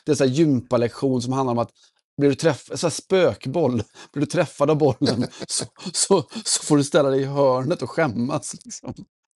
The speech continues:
Speaker 1: Nej,
Speaker 2: Nej.
Speaker 1: geni.
Speaker 2: Mycket besynnerligt. Vad är några specifika spelare eller specifika matchmoment som du vill lyfta upp in i finalen?
Speaker 1: Eh, nej, alltså det är väl en ganska enkel, eh, match att liksom så här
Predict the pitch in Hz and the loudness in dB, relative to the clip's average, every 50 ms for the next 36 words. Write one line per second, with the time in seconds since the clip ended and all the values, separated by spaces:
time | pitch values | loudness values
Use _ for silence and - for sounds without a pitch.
0 | _ _ _ _ - - 117 120 120 123 - - 156 147 127 123 120 113 101 - | _ _ _ _ -4 -2 0 0 0 0 -4 -4 -2 0 0 2 0 -2 -4 -6
1 | - _ _ _ _ _ - 151 - - - 143 - 175 - - 120 107 - - | -12 _ _ _ _ _ -12 -12 -10 -10 -8 -6 -6 -4 -4 -4 -6 -6 -8 -10
2 | 76 - - - - - - 156 175 - 131 - 190 185 185 - - 170 156 - | -10 -10 -10 -12 -10 -4 0 2 2 2 2 2 0 -2 -4 -4 -4 -2 -2 -2
3 | 160 - 175 170 - 165 - - - - 180 175 165 151 139 131 131 131 160 185 | -2 -4 -6 -6 -4 -4 -4 -4 -4 -4 -4 -4 -2 -2 -2 -2 -2 -4 -4 -6
4 | 190 190 185 180 175 170 165 - - - 147 - 151 - 156 147 - 160 147 151 | -6 -4 -4 -4 -4 -4 -4 -4 -4 -4 -4 -4 -4 -4 -6 -6 -6 -8 -6 -4
5 | 147 - - - - - 147 135 131 131 143 160 - - 160 - - - 170 160 | -6 -6 -6 -8 -10 -8 -6 -6 -6 -4 -6 -6 -8 -8 -8 -6 -6 -6 -4 -4
6 | 160 160 170 165 160 165 156 - - - - - 156 165 - - _ - 165 160 | -4 -4 -4 -2 -2 -2 -2 -4 -4 -6 -2 0 0 0 -2 -4 _ -12 -10 -10
7 | 165 - 165 156 156 165 170 170 170 - - _ _ _ _ _ _ _ _ _ | -8 -8 -8 -8 -6 -8 -8 -8 -10 -12 -12 _ _ _ _ _ _ _ _ _
8 | _ _ _ _ _ _ _ _ _ _ _ _ _ _ - 127 139 143 147 143 | _ _ _ _ _ _ _ _ _ _ _ _ _ _ 2 4 4 6 6 6
9 | 139 139 139 139 127 - 151 147 143 151 147 143 139 135 135 131 120 131 120 120 | 4 4 4 2 2 2 2 4 4 4 4 2 2 0 0 -2 -2 -2 -2 -2
10 | 120 120 117 110 117 113 117 - 123 123 123 123 120 113 - - 120 - - 127 | -2 -2 -2 0 -2 -2 -2 -4 -4 -2 -2 0 -2 -2 -4 -6 -8 -6 -4 -4
11 | 117 107 104 104 98 - _ - - 117 113 107 104 104 101 104 104 104 101 101 | -2 -2 -4 -4 -6 -10 _ -10 -4 -2 -2 -2 -2 -2 -4 -4 -4 -4 -4 -4
12 | 87 69 98 113 107 110 110 - - - - 101 95 - - 101 92 - - 95 | -4 -6 -4 -4 -6 -6 -6 -8 -10 -8 -8 -8 -8 -8 -12 -12 -10 -10 -10 -10
13 | 95 104 - - - - - 107 | -8 -8 -8 -8 -8 -8 -10 -12